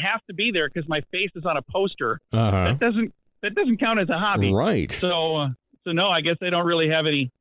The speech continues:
Speaker 1: other than maybe, I don't know. Yeah, I think that's probably, no, I, I don't think I have any hobbies.
Speaker 2: <laughs> Not a big reader, not a woodworker,
Speaker 1: No.
Speaker 2: fisher.
Speaker 1: No, we've
Speaker 2: Yeah.
Speaker 1: been, we've been refinishing a house for, like, the last
Speaker 2: Oh,
Speaker 1: nineteen
Speaker 2: that's
Speaker 1: years.
Speaker 2: right.
Speaker 1: We'll, we'll,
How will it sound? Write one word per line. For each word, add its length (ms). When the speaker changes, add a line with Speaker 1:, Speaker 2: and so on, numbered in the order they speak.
Speaker 1:
other 200
than 140
maybe, 400
I 120
don't 100
know. 220
Yeah, 180
I 100
think 200
that's 160
probably, 440
no, 80
I, 160
I 80
don't 160
think 160
I 80
have 140
any 160
hobbies. 320
Speaker 2:
<laughs> 440
Not 180
a 40
big 180
reader, 420
not 300
a 60
woodworker, 880
Speaker 1:
No. 120
Speaker 2:
fisher. 420
Speaker 1:
No, 420
we've 200
Speaker 2:
Yeah. 100
Speaker 1:
been, 180
we've 160
been 140
refinishing 680
a 40
house 380
for, 100
like, 220
the 80
last 180
Speaker 2:
Oh, 180
Speaker 1:
nineteen 260
Speaker 2:
that's 240
Speaker 1:
years. 240
Speaker 2:
right. 300
Speaker 1:
We'll, 220
we'll, 140